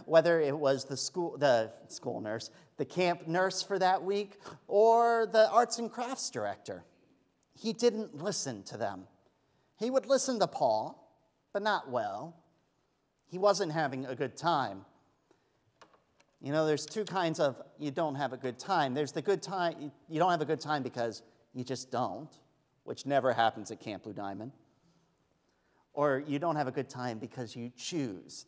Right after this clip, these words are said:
not to have a good time. That was definitely Pat. Now, he was in third, fourth, or fifth grade. I can only remember that because I know it was a junior camp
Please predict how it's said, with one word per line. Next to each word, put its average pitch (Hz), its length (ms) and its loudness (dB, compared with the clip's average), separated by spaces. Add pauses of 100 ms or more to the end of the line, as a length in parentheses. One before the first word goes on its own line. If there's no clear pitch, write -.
not 104 340 -6
to 104 40 -10
have 95 320 -10 (140)
a 117 80 -8
good 101 200 -8
time. 127 380 -8 (1300)
That 143 240 4
was 113 220 -6
definitely 110 500 -2
Pat. 101 400 -6 (800)
Now, 156 340 2 (720)
he 208 140 -4
was 214 140 0
in 180 120 4
third, 180 380 2
fourth, 160 340 2
or 117 240 -6
fifth 131 220 -2
grade. 113 320 0
I 143 140 4
can 147 140 -4
only 127 280 -2 (320)
remember 135 340 -2
that 131 220 4
because 135 260 -4
I 139 80 2
know 185 400 4
it 165 100 4
was 147 300 2
a 143 220 0
junior 135 500 -4
camp 113 400 -6